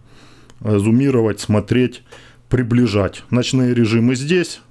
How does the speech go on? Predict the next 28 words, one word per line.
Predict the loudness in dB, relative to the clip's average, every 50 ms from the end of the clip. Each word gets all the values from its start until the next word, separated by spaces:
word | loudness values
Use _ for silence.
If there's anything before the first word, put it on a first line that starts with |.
| _ -2
умный, | 0 2 2 2 2 2
инфракрасный, | 0 0 0 0 -2 -2 0 0 0 0 -2 -2 -2 0 0 0 -2
чёр-, | -2 -2 0 0 0 2
и | 2 2 2 2 2 0 0 0 -2
цветной | -2 -2 0 0 0 2 0 0 0 0
полностью, | 0 -2 -2 0 0 -2 -4 -4 -4 -2
вот | -2 0 -2
такой | -2 -2 -2 -2 -2
постоянно. | -2 -2 -4 -4 -4 -2 -2 -2 -2 0 -2 -2 -2 -2 -4 -6 -8 -14 -20 -20 -20 -20 -8 -2
Не | 0 0 0
только | 2 0 0 0 0 -2
по | -2 -2 -2
движению, | 0 0 2 2 2 2 2 0 0 0
вон | 0 0 0
опять | 0 0 -2 -2 0
люди | 0 0 0 0 0 -2
идут, | 0 0 -2 -2 -4 -6 -14 -20 -20 -20 -20 -20 -20 -20 -20 -20 -20 -20 -20 -20 -18 -18 -16 -10
и | -4 0 2 2 2 2
она | 2 2 2 2 2 2 0 0 0 -2 -4 -8 -14 -16 -14 -14 -14 -14 -14 -14 -14 -14 -16 -16 -16 -16 -16 -16 -16 -16 -16 -18 -16 -12 -8
держится | -4 -2 0 0 0 -2 -2 -2 -2
в | -4 -2
цвете. | -4 -2 0 0 0 0 -2 -6 -8 -10 -12 -10 -4
Или | -2 0 2 2 2
инфракрасный, | 0 0 -2 -2 -2 0 0 -2 -2 -2 -2 -2 -2 -2 -2 -6 -10 -12 -12 -12 -12 -10 -10 -8 -8 -8 -8 -4 0
имеется | 2 4 4 4 2 2 0 -2
в | 0
виду | 0 0 2 2 2 2 2 2 -2 -4
чёрно-белый | -2 -2 0 0 2 2 2 2 0 0 -4 -6 -6 -2 0 2 2 2 2 2 0 0 0 -2